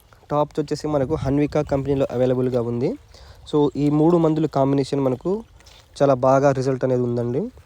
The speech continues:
So, దమ్ము వచ్చేసి మనకు దోమకి, అదేవిధంగా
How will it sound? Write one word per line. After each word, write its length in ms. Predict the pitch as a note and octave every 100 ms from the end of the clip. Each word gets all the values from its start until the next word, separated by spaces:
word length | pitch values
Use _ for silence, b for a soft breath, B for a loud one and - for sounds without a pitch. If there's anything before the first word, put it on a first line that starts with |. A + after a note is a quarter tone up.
| - B B -
So, 80 | C#3+
దమ్ము 360 | C3+ C#3 D3+ E3
వచ్చేసి 380 | E3 - D#3+ E3+
మనకు 460 | D3+ C#3+ E3 E3+ - - - - -
దోమకి, 640 | A#2+ B2 C3 D3 C#3 D#3+ F#3 - - - - - - - _ - -
అదేవిధంగా 580 | C3+ C#3+ D3 C#3+ C#3+